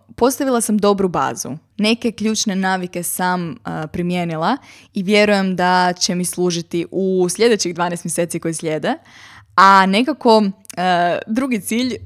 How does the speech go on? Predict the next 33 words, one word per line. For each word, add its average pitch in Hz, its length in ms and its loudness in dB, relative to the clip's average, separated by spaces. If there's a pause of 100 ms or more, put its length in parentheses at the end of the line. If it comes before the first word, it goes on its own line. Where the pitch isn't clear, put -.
čini 220 200 2
mi 208 80 0
se 202 100 -4
da 190 80 -2
kompenzira 190 720 0
za 170 120 -2
ovaj 180 160 0
prvi, 170 400 -4 (520)
a 185 460 4 (240)
on 220 160 2
se 247 80 -2
odnosio 208 420 0
na 190 140 2
angažiranje 180 580 0
osobnog 165 360 -8
trenera. 127 480 -10 (300)
Znači, 196 260 -2
nakon, 233 440 4
čini 220 260 0
mi 190 100 -4
se, 175 120 -8
desetak 170 720 -4 (180)
ili 175 180 -4
petnaest 190 420 0
godina 175 340 -2
svog 175 220 -4
života 175 360 -2
što - 160 -6
nisam 180 220 -4
trenirala 180 440 -2
redovito 175 420 -2
gotovo 170 360 -2
ništa, 180 460 -2